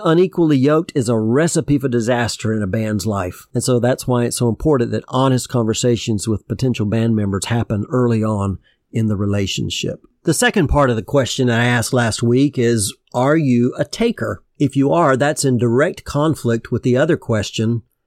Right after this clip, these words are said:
are you an encourager? You can't be both. Here's what I mean. If your only ambition is to climb the ladder of success in the music industry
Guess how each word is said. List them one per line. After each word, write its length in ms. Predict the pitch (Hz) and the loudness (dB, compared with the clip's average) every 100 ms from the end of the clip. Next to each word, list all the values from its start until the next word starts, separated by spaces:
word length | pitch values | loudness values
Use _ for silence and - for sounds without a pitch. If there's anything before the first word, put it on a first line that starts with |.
| _ _ _ | _ _ _
are 180 | 117 120 | 0 2
you 300 | 113 110 127 | 2 0 0
an 160 | 120 123 | 0 0
encourager? 760 | 127 175 190 123 95 - 113 - - | 0 2 2 2 -2 -10 -14 -18 -8
You 60 | |
can't 300 | - 143 143 | -2 0 0
be 140 | 127 123 | 2 2
both. 400 | 117 110 98 - _ | 0 -2 -6 -14 _
Here's 260 | - 175 - | 0 0 2
what 100 | 147 | 2
I 100 | 131 | 2
mean. 400 | 123 110 95 95 _ _ - _ _ _ | 2 0 -2 -8 _ _ -20 _ _ _
If 200 | 160 - | 2 4
your 180 | 147 147 | 2 4
only 380 | 160 180 196 208 | 4 6 4 4
ambition 600 | 170 139 135 - 120 117 | 2 4 2 0 0 0
is 120 | 110 | 0
to 100 | - | -4
climb 280 | - 135 131 | 0 2 2
the 100 | 123 | 2
ladder 240 | 123 123 | 2 2
of 100 | 123 | 0
success 520 | - 117 - 135 123 | -4 -4 0 0 0
in 100 | 143 | -2
the 80 | 120 | 0
music 380 | 123 180 160 120 | 2 2 0 -2
industry 540 | 110 104 - 113 117 | -2 -2 -2 -2 -2